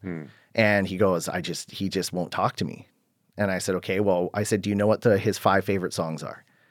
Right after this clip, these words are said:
Speaker 2: Like, have you looked on his phone? What is, uh, look at his playlist on his Apple Music. What are the five songs he listens to the most?" And he's just like, "Well, I have no idea." And I said, "Well, you should."
Speaker 1: Hmm.
Speaker 2: If you don't know what the top five songs your kid is listening to are, and then,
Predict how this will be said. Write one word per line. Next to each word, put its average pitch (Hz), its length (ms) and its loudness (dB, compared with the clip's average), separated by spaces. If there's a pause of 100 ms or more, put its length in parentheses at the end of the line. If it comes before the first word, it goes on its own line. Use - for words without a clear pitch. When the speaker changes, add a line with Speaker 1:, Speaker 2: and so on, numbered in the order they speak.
(220)
Speaker 2:
Like, 92 140 -2
have 98 120 2
you 95 80 0
looked 104 180 2
on 101 100 4
his 90 100 -2
phone? 92 300 2
What 90 140 0
is, 92 180 2
uh, 104 60 0
look 98 260 0
at 117 60 0
his 110 100 -2
playlist 107 400 2
on 95 100 0
his 87 100 -2
Apple 95 220 2
Music. 95 380 0 (280)
What 104 220 6
are 117 60 10
the 101 100 2
five 101 320 6
songs 98 260 0
he 95 100 -2
listens 95 340 -2
to 98 120 -4
the 87 80 -6
most?" - 360 -4 (540)
And 95 180 2
he's 87 140 -2
just 87 180 -4
like, 80 200 -4
"Well, 67 120 -6
I 65 120 -6
have 71 120 -10
no 71 120 -6
idea." 76 380 2
And 67 120 -8
I 76 60 -8
said, 87 180 -6
"Well, 95 120 0
you 90 100 -4
should." 139 440 -2 (380)
Speaker 1:
Hmm. 95 280 -6 (160)
Speaker 2:
If 85 100 -8
you 120 100 2
don't 143 160 4
know 139 80 6
what 139 160 6
the 107 80 -2
top 110 260 4
five 107 240 4
songs 101 260 0
your 95 80 -4
kid 104 200 0
is 95 100 -4
listening 107 380 0
to 110 200 -2
are, 107 280 4
and 95 240 -2
then, 90 480 -4